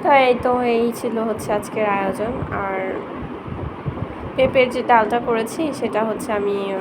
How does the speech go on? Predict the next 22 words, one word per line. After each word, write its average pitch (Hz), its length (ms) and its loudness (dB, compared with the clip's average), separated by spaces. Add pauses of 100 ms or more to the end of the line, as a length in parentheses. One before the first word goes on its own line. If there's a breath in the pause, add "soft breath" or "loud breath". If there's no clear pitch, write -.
রেকর্ড 214 360 2 (100)
করিনি, 240 320 0 (260)
রেকর্ড 233 300 -2
করতে 233 200 -2
ভুলে 226 260 0
গিয়েছি। 214 380 -2
আহ, 214 480 -2
রাতে 196 280 0
একটু, 208 380 0
আহ, 202 400 0
ব্যস্ত 208 260 -2 (120)
ছিলাম 226 240 -2 (760 loud breath)
আর 202 260 2
এমনিও 233 520 4
খারাপ 214 260 8
লাগছিল, 240 340 -2 (120)
তাই 220 180 0
জন্য 208 240 0
হচ্ছে 208 400 -2 (160)
ভিডিওটা 208 340 0
করা 214 300 2
হয়নি। 214 340 0